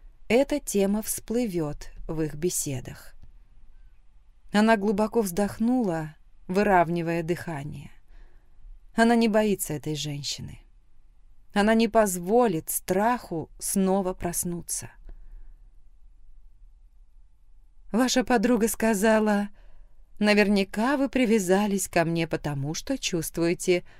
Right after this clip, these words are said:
ответственность за смерть отца. Кажется, та история была как-то связана с кулинарией». «Я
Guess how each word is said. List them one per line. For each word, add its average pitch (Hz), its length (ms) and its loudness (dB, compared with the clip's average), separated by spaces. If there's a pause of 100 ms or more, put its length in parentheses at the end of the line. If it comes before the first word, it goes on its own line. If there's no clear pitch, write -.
(240)
ответственность 190 1120 -2 (100)
за 196 200 0
смерть 175 600 -2
отца. - 680 -4 (1300)
Кажется, 226 460 4
та 160 200 2
история 175 520 0
была 165 300 -2 (120)
как-то 156 400 -4
связана 156 760 -4 (460)
с - 140 -8
кулинарией». 185 840 0 (2000)
«Я 165 540 2